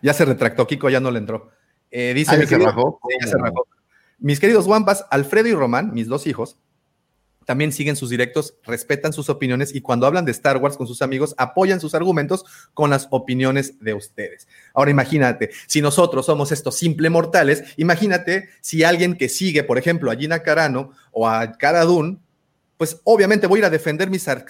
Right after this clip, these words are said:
Speaker 1: mis, mis, mis, mis argumentos con, con cosas que dice mi heroína favorita,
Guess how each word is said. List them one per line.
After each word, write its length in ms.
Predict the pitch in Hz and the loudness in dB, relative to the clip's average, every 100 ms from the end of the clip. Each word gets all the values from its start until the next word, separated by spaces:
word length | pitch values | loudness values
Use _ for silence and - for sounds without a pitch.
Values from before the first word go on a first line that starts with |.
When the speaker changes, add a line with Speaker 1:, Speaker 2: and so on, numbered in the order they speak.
| 151 | -10
Speaker 1:
mis, 220 | 131 123 | -10 -8
mis, 280 | 120 - 131 | -10 -10 -12
mis, 260 | 127 117 | -10 -10
mis 160 | 135 127 | -10 -8
argumentos 600 | 131 139 180 170 180 180 | -6 -4 -4 -4 -6 -6
con, 280 | 131 123 120 | -4 -4 -4
con 240 | - 120 | -6 -6
cosas 360 | 117 170 175 170 | 0 0 0 -4
que 100 | 135 | -6
dice 300 | 165 165 156 | -6 -6 -6
mi 240 | 135 131 | -4 -2
heroína 560 | 123 123 131 208 262 233 | 0 2 2 2 2 2
favorita, 880 | 196 185 202 233 285 254 170 - | 2 4 4 4 2 2 2 -4